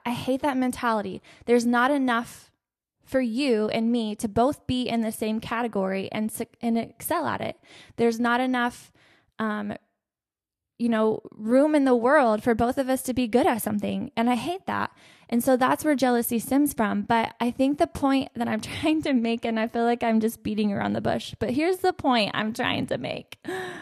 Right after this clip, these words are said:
This is what I wanted to get at, is we have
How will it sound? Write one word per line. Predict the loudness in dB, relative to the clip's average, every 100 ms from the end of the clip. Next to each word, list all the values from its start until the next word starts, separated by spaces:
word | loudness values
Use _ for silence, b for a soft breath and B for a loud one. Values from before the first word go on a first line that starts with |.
| B -12
This | -8
is | -6 -2
what | 0
I | 2
wanted | 0 0 -2
to |
get | -2 -2
at, | -2 -6 _ _ _ _ _ _ _ _ _ _ -20 b b b b
is | 0 0 -2 -10 -14 _ _ _ _ _ _ _ _ -4
we | 0 2
have | 2 0 2 4 2 -4